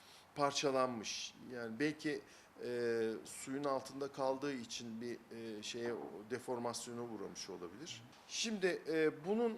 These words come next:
hakikaten dünyada bir ilk olan özelliği var. Ama şunu vurgulamam lazım. Deniz canlılarının deniz altında fosilleri bulundu daha önce.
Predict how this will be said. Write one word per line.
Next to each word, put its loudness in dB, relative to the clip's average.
hakikaten 4
dünyada 4
bir -8
ilk -4
olan 4
özelliği 4
var. 6
Ama 4
şunu -2
vurgulamam 2
lazım. 2
Deniz 8
canlılarının 4
deniz 6
altında 4
fosilleri 2
bulundu 4
daha 0
önce. -10